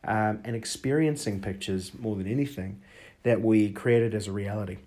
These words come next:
Just wanted to share that story. If that happens to you,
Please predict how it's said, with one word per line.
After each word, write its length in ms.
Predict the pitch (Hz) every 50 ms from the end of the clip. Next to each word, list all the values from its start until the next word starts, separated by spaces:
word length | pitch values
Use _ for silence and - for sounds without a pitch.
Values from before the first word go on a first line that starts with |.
| _ - - - - - -
Just 180 | - 185 196 226
wanted 100 | 247 208
to 60 | 147
share 240 | - - - 151 151
that 160 | 147 143 143
story. 460 | - - - 151 156 160 160 151 143 -
If 100 | - 131
that 160 | 127 156 135
happens 420 | 156 160 156 160 156 - 147 139 -
to 140 | - - 117
you, 520 | 104 98 101 107 117 143 170 190 190 -